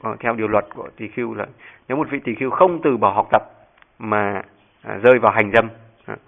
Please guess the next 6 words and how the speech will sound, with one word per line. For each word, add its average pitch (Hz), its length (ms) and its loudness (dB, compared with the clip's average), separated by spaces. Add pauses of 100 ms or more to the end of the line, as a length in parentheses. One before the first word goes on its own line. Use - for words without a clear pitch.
(240)
thì 117 260 0
vị 113 140 -2
ấy 113 300 0 (520)
phạm - 160 4 (100)
tội - 180 2 (140)
Parachika, 110 600 2